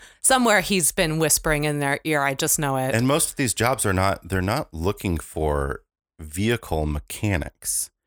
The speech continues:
Speaker 2: It's mainly repairing the stuff inside the R V, repairing air conditioners and,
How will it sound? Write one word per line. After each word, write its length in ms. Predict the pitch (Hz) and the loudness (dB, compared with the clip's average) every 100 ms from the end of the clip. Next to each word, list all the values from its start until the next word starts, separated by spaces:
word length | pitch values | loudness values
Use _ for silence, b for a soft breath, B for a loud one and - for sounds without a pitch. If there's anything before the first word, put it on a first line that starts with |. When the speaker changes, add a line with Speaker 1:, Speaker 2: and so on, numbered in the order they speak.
| _ _ _ | _ _ _
Speaker 2:
It's 240 | 85 82 - | -8 -4 -2
mainly 840 | 87 85 98 127 104 82 82 80 71 _ _ _ _ _ _ - | 0 2 0 0 0 0 -2 -2 -6 _ _ _ _ _ _ -6
repairing 480 | 98 - 98 101 | -6 -2 0 2
the 80 | 90 | 0
stuff 340 | 85 92 80 - | 0 0 -2 -2
inside 460 | 107 110 107 78 73 | -2 0 2 0 0
the 120 | 76 | -2
R 180 | 73 71 | 0 0
V, 260 | - 73 - | -2 -6 -6
repairing 400 | 85 107 107 101 | -6 -2 -2 -2
air 140 | - 92 | -2 -2
conditioners 680 | - 87 80 - 82 78 - | -2 -4 -4 -4 -4 -4 -4
and, 140 | 78 | -6